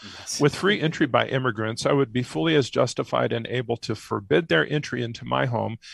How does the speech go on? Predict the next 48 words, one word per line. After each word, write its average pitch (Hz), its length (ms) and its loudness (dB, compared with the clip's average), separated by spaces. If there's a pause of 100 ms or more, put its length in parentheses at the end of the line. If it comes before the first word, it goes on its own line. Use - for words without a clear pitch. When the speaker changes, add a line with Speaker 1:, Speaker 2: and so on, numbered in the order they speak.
(220)
Speaker 2:
as 139 180 4
I 131 120 4
am 123 260 0
to 123 160 -4
forbid 120 380 -2
the 120 100 0
entry 127 320 0
of 120 100 0
U 175 160 2
S 170 80 0
citizens. 104 520 -6
But 147 180 4
I 160 120 6
do 175 140 0
not 180 300 2
own 120 260 -2
your 101 280 -2
home, 101 440 -4 (400)
and 127 160 -2
should 135 240 0
you 143 100 0
wish 139 280 -2
to 147 100 -2
invite 120 400 2
Albanians, 131 800 -2
Mongolians, 117 800 -2
or 101 100 -2
Siberians 113 720 -2
into 110 300 -6
your 113 140 -4
home, 110 280 -4 (340)
it 170 140 2
is 156 160 2
none 147 160 4
of 156 80 0
my 151 160 4
business, 123 540 -4
and 127 120 -6
it 131 120 -4
would 123 200 -4
be 127 120 0
an 120 100 0
act 120 280 -2
of 135 120 -6
sheer 127 400 -2
impudence 123 560 -4
for 135 260 0
me 120 420 -4